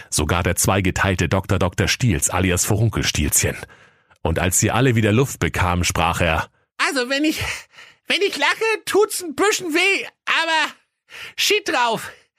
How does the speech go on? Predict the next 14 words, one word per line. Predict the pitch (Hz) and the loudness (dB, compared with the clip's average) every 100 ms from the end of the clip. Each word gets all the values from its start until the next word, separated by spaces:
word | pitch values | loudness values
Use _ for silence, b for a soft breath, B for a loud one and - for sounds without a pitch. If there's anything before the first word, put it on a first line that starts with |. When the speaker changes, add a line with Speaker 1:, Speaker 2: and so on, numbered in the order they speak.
| b - | b -4
Speaker 2:
Jetzt | 349 - | -4 0
kann | 370 392 | 0 0
ich | 254 | 0
wenigstens | 339 381 285 320 311 - | 0 0 -2 -4 -2 0
zur | 320 | 2
Hälfte | 269 339 339 339 - | 2 0 0 -2 2
Homeoffice | 453 453 269 277 262 | 2 2 0 0 -2
machen. | 285 269 294 196 _ B B B _ - - 294 | 0 -2 -4 -14 _ B B B _ -6 -2 0
Außerdem | 370 330 359 370 320 | 2 2 0 0 0
macht's | 320 - - | -2 -2 -2
jetzt | 320 285 | -2 0
endlich | 330 359 254 | -2 -2 -2
mal | 277 | -2
Sinn, | 240 359 403 269 | 0 0 -2 -8